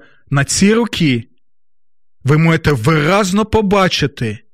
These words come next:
ще раз повторю, на ці руки ви можете виразно побачити шрами від ран Голгофського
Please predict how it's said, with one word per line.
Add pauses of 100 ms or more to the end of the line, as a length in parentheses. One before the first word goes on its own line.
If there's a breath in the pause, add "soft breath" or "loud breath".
(680)
ще
раз
повторю, (440 loud breath)
на
ці
руки (420 loud breath)
ви
можете
виразно
побачити (500)
шрами (340)
від
ран (420)
Голгофського